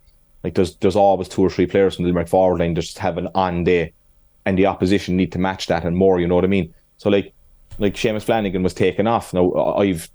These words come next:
so much time for that fella. I just think the off-the-ball running he does to create for Aaron Gillane and is so selfless, gives it off as well. And Peter Casey was doing very well outside, but then when he came in, Tommy Walsh had actually been stretching his hamstring. You know what I mean? He was,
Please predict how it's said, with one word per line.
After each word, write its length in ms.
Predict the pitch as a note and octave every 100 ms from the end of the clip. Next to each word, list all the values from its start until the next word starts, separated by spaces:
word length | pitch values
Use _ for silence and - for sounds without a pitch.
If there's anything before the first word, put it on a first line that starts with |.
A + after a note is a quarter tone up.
| _
so 380 | - - A2+ G#2
much 140 | F#2+
time 200 | - G2
for 100 | E2
that 120 | F2+ F2
fella. 220 | F2 E2+
I 80 | E2+
just 140 | -
think 140 | F2+
the 80 | -
off-the-ball 500 | - G2+ - E2+ F#2+
running 260 | F2+ F#2+ E2
he 100 | F2
does 200 | F2+ E2
to 80 | -
create 280 | - F#2 E2+
for 100 | F2+
Aaron 200 | F2 E2
Gillane 260 | F2 E2+
and 200 | E2+ F2
is 160 | F#2+ F2+
so 180 | - F#2+
selfless, 440 | - F2+ - F#2
gives 220 | - F2
it 80 | F2+
off 180 | F2+ F#2
as 100 | F2+
well. 200 | G2 F2+ _ _ _ _ _ _ _ - -
And 100 | G#2
Peter 200 | A#2 A2+
Casey 340 | C3 B2+ A#2+
was 100 | G2+
doing 140 | F#2+ F#2+
very 180 | G#2
well 180 | G2 G2+
outside, 420 | F2+ F2 F#2 E2 -
but 160 | - E2+
then 160 | A#2+ A2
when 100 | F#2+
he 160 | B2+
came 200 | B2 G2+
in, 160 | A2 F2+
Tommy 280 | A2 G#2 G#2+
Walsh 260 | A2+ G#2+
had 80 | G2
actually 240 | F#2+ -
been 100 | F2+
stretching 380 | F2+ A#2 A2+ F2+
his 100 | E2+
hamstring. 480 | G#2+ G#2+ - F2+ E2 _ _ _ _ _ -
You 80 | F#2
know 60 |
what 100 | F#2+
I 40 | F#2+
mean? 180 | G2+
He 80 | F#2
was, 100 | F#2+